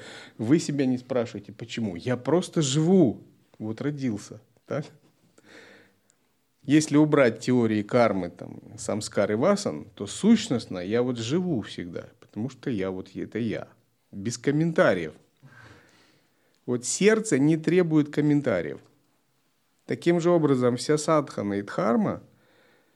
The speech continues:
все упасаны, мантры, изучение учения, они должны исполняться из сердца, из того места, где нет комментариев. Тогда оно легко, оно как игра, оно неотделимо от сознания.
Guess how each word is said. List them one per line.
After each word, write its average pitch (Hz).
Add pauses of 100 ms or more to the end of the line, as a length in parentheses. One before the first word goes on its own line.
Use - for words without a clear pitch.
(460)
все -
упасаны, 170 (420)
мантры, 135
изучение 135
учения, 156
они 143
должны 147
исполняться 147
из 131
сердца, 104
из 98
того 123
места, 185
где 113
нет 139
комментариев. 120 (500)
Тогда 123
оно 165
легко, 147
оно 117
как 131
игра, 135 (580)
оно 143
неотделимо 139
от 113
сознания. 113